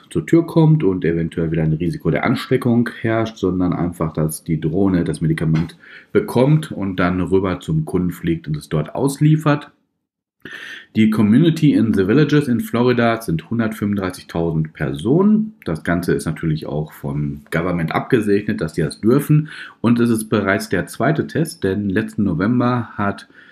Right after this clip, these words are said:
C V S zusammen mit U P S das schon getestet, und zwar in Cary, North Carolina.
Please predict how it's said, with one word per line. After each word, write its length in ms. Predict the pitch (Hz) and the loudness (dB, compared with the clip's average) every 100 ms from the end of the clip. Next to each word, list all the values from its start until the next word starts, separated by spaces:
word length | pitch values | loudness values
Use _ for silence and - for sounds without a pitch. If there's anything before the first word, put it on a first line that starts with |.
| - _ | -20 _
C 300 | - 120 110 | 0 2 4
V 60 | |
S 280 | 95 110 - | 4 2 -2
zusammen 540 | 107 95 95 98 90 107 | -4 -4 -2 -4 -4 -6
mit 180 | 90 | -4
U 100 | 110 | -4
P 140 | 107 92 | 0 0
S 300 | 82 - - | 0 -2 -6
das 300 | 87 85 - | -6 -6 -6
schon 240 | 85 85 | -4 -2
getestet, 720 | 78 78 143 156 - 147 139 | -2 -2 -2 -2 2 2 2
und 440 | - 95 101 95 90 | -4 -2 -2 -4 -8
zwar 440 | - 90 87 87 | -8 -6 -4 -4
in 260 | 78 80 78 | -2 -2 -2
Cary, 340 | - 104 98 | -2 0 0
North 320 | 90 90 85 | -2 -2 -4
Carolina. 680 | - 82 82 90 135 151 156 | -4 -4 -2 -2 0 0 -2